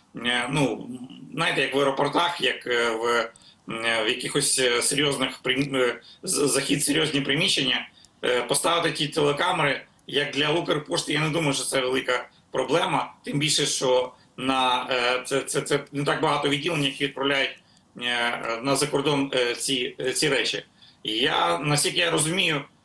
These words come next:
е, Нова пошта це вже, це вже робить,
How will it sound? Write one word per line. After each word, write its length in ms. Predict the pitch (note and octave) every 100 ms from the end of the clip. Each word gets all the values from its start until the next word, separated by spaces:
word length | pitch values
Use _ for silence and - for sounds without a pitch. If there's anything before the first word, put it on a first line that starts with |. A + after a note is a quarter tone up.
| -
е, 260 | B2 B2 B2 B2
Нова 480 | B2 B2+ D3 F3 F3
пошта 500 | F3+ - D3+ C#3+ C#3
це 160 | -
вже, 440 | C#3 C#3 D3 C#3+ C3
це 220 | - D3
вже 180 | C#3 D3+
робить, 440 | G3+ G#3+ D3+ -